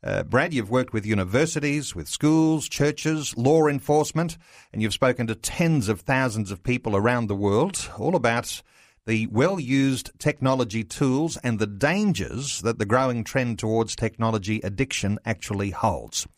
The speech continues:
Uh, lots of good things we can say about you. Uh, we want to talk today about your brand new book. Uh, your book is called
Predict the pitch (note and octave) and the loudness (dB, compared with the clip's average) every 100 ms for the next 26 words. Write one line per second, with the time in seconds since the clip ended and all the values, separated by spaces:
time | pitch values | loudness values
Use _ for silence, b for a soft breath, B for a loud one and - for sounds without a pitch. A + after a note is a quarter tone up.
0 | B B B - E2+ G#2 E3+ E3 C3+ B2+ | B B B -8 -2 0 0 0 -4 -2
1 | C3+ A#2+ A#2+ A2 G#2+ - B2 B2 G2 F#2+ | -2 -2 -2 -2 -2 0 0 0 0 -2
2 | - A2 C3 C#3 G2+ G#2+ G#2+ A2 E3 E3+ | -2 0 0 0 2 2 2 2 2 0
3 | C#3 B2 - A2+ A2 G2 G#2 G#2+ A2 G#2+ | 0 -2 0 0 2 0 0 0 0 0
4 | G#2+ G#2+ G#2 A2 A#2 A#2+ A#2+ A#2 - - | 2 0 -2 -2 2 2 0 -2 -6 -4
5 | A2 G#2+ G#2 G2 D#3+ - - _ b b | 0 0 0 0 0 0 -8 _ b b
6 | b b - - F2 G#2 C#3 - A#2 G#2 | b b -10 -6 -2 0 0 2 0 -2
7 | - A#2 A#2 A2+ G2+ | 0 2 4 2 -2